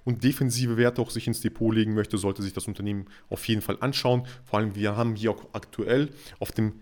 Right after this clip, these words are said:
jetzigen Kursniveau eine Dividendenrendite von knapp über fünf Prozent. Und die letzte Aktie ist das Unternehmen Honeywell.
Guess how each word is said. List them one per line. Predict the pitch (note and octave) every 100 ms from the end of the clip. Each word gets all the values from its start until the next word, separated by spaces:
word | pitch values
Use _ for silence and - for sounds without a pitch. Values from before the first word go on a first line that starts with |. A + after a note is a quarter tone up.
| - -
jetzigen | G#2+ C3+ - B2 A2 -
Kursniveau | - G3 G#3 - A#2 F#2+ G2 B2+ B2+ - -
eine | A#2 A#2 G2+
Dividendenrendite | G2+ G2 G2+ A#2+ C#3 A#2 A#2 A#2+ B2
von | G#2+
knapp | - G#2 G2+ - -
über | G2+
fünf | - - F#2 -
Prozent. | - G#2+ - - A#2 F#2 - - - -
Und | A2+ G#2+
die |
letzte | C3+ F3+ - -
Aktie | D#3+ - - C3+ C3 C3 - -
ist | A#2+ -
das | A#2+
Unternehmen | - A#2 G#2+ G#2 A2 A2 A2+ - -
Honeywell. | B2 C#3 C#3+ G2 F2+